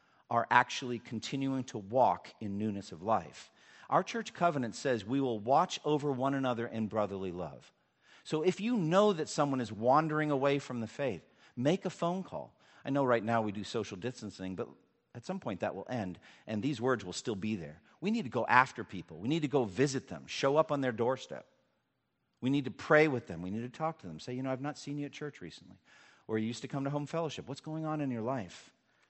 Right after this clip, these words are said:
You know, as Jesus is the good shepherd, he leaves the hundred on the she-, on the hills and goes to look for the one that wandered off. So must we go after people that wander. We should make phone calls. We should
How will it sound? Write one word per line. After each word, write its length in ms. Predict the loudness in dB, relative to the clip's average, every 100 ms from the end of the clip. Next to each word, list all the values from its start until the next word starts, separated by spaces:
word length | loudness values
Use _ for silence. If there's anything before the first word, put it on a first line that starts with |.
| _
You 60 | -4
know, 80 | -2
as 120 | -2
Jesus 460 | 0 0 0 -4
is 100 | -4
the 80 | -4
good 180 | 0 -2
shepherd, 360 | 0 0 0 -2
he 60 |
leaves 280 | 0 0 0
the 80 | -4
hundred 420 | -2 -2 0 0
on 140 | 0
the 60 | -2
she-, 340 | -6 -8 -8
on 200 | -4 -2
the 80 | -2
hills 340 | 0 0 0 -6 -12
and 100 | -6
goes 220 | 2 2 0
to 100 | -2
look 160 | -2
for 100 | -2
the 100 | -4
one 260 | 0 0 0
that 120 | -2
wandered 360 | 0 0 0 2
off. 220 | 2 2 -8
So 360 | -12 -2 2 2
must 380 | 2 0 -2 -6
we 340 | -4 -2 -2
go 280 | 0 0 2
after 380 | 2 2 0 -8
people 380 | -8 -8 -8 -8
that 160 | -8 -6
wander. 440 | -6 -6 -8 -14 _ _ _ _ _ _ _ _ _ _ _
We 100 | -6
should 360 | -4 -6 -8 -4
make 200 | -4 -2
phone 280 | 0 0
calls. 340 | -2 -8 -8 -6
We 120 | -6
should 300 | -2 -4 -6